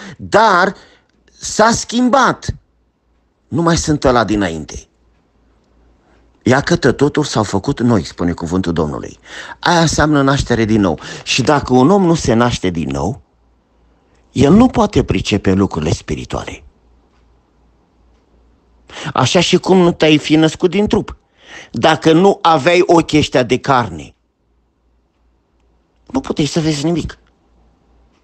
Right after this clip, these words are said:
Dacă nu erai născut în trupul ăsta de pământ, ce puteai să vezi?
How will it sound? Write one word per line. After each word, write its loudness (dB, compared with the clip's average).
Dacă 2
nu 8
erai 6
născut 4
în 6
trupul 2
ăsta 4
de 2
pământ, 2
ce -2
puteai 0
să -8
vezi? -12